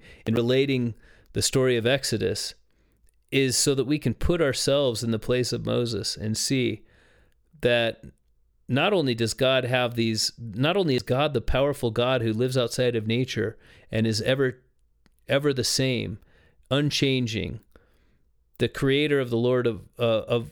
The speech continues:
the creator of the heavenly armies, but he's the God who can be with our mouth, as he told Moses, "I will be with thy mouth." You think that because you have a speech impediment,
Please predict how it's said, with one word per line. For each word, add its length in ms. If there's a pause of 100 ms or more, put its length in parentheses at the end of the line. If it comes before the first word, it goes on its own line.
(120)
the 140
creator 420
of 140
the 60
heavenly 360
armies, 600 (1040)
but 220
he's 280
the 120
God 440 (600)
who 180
can 560
be 180
with 360
our 240
mouth, 360
as 120
he 120
told 320
Moses, 440
"I 140
will 160
be 140
with 240
thy 180
mouth." 400
You 140
think 520 (840)
that 160
because 420
you 160
have 560 (600)
a 80
speech 300
impediment, 560